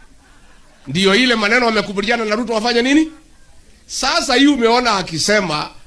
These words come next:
ati hawajaamua kama O D M itasimamisha mtu, ni cheki yake ilikuwa imechelewa.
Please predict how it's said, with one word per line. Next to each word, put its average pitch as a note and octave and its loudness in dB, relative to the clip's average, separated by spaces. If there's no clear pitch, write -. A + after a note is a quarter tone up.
ati D#3+ -6
hawajaamua F#3+ -2
kama F#3+ -4
O F#3+ -2
D F3+ -6
M F#3+ -4
itasimamisha D3 -8
mtu, C3+ -6
ni B2+ -4
cheki E3 -4
yake G3+ -2
ilikuwa C3 -4
imechelewa. A2+ -6